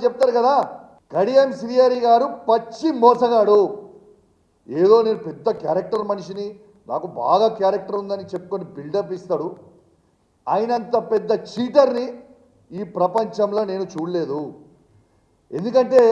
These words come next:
పార్లమెంట్ క్యాండిడేట్గా మేము డిక్లేర్ చేసినప్పుడు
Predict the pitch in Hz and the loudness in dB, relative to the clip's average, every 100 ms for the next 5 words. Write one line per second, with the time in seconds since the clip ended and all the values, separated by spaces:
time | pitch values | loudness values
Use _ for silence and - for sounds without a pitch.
0 | 240 - - - _ _ 156 180 233 247 | 2 -4 -16 -20 _ _ 2 4 4 2
1 | 254 160 220 226 233 233 240 233 226 185 | -2 -2 -2 0 2 2 2 0 -2 -4
2 | 175 208 226 226 220 220 208 220 | -4 0 2 2 2 0 0 2